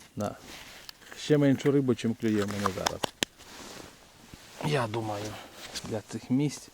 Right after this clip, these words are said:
А ну ж спробую трошки в сторону закинути вудку, отут під бережком. Може тут буде риба, бо якось так теж. Спочатку і клювало на вудочку, а потім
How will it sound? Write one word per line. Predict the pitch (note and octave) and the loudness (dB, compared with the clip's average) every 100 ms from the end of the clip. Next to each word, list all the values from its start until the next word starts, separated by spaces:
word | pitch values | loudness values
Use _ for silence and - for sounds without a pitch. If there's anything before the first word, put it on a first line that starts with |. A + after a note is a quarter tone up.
| - - - - - - - | -20 -20 -20 -20 -20 -20 -14
А | - | -6
ну | C3+ | -4
ж | C#3+ | -4
спробую | - - D3 C3 C3+ | -4 6 8 8 6
трошки | - C3 - - | 6 4 4 0
в | B2 | -2
сторону | - A2+ G#2 G#2+ | 4 4 6 2
закинути | G#2+ - A2 G2+ A2+ | 0 0 2 2 0
вудку, | A#2+ C3+ - G2+ - | -2 -2 -4 -6 -6
отут | G2 A2 | -8 -6
під | - A2 G2+ | -6 -6 -2
бережком. | G#2 G2 G2 - F#2+ F#2 - _ _ _ _ _ - - - - - | -2 -2 -4 -6 -6 -6 -16 _ _ _ _ _ -20 -20 -20 -20 -10
Може | G#2+ G#2 G#2 | -6 -4 -2
тут | A2 | 0
буде | G#2+ G#2 G#2 | 2 2 4
риба, | G2 F#2+ G2 | 2 0 2
бо | A#2+ C3 - - - - - - - - - - - - - - - - - - - | 6 4 2 -10 -20 -20 -18 -18 -20 -20 -20 -20 -6 -4 -4 -10 -18 -16 -14 -8 -4
якось | A2+ A2+ A#2 | -2 -2 -2
так | - A#2 | -2 -2
теж. | - G2 F#2+ - - - - _ _ _ | -2 -2 -4 -14 -20 -20 -20 _ _ _
Спочатку | - A2 B2 A2+ A#2 | -6 -2 0 2 2
і | A2+ | 2
клювало | C3 C#3+ F#3 F3 | 4 4 6 4
на | D3 | 4
вудочку, | C3 C3 A#2+ - G2+ | 2 4 2 2 -2
а | |
потім | F#2+ A2+ - G2+ | 0 0 0 -2